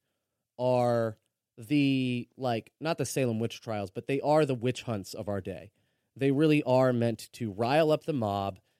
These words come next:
and, um, and destroy someone else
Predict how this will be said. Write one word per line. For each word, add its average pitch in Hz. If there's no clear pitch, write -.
and, 113
um, 101
and 127
destroy 127
someone 135
else 101